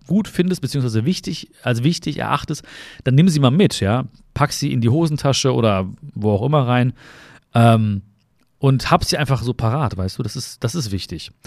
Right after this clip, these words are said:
sie parat zu haben. Weil man kann auch selber so ein bisschen, äh, sich damit beschäftigen, ja, wenn du deinem Gegenüber, äh, begegnest,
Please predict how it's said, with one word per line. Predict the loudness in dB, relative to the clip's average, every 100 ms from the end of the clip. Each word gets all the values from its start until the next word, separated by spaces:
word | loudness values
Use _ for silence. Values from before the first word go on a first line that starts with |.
| -20 -20 _ _
sie | 0
parat | 2 2 0 -2
zu | -6 -6
haben. | -10 -12 -18 _ _ -8
Weil | -4 -2 -2
man | -2
kann | -4
auch | -2 0
selber | 2 4 2
so | 0
ein | -4
bisschen, | -6 -6 -6
äh, | -4 -4 -6 -10 -16 -18 -10
sich | -4
damit | -2 -2
beschäftigen, | 0 -2 -2 -6 -6 -4
ja, | -4
wenn | -2 0
du |
deinem | 0 0 -2
Gegenüber, | -4 0 0 0 -4 -20 -20 -20 _
äh, | -4 -4
begegnest, | 0 2 2 2 0 -2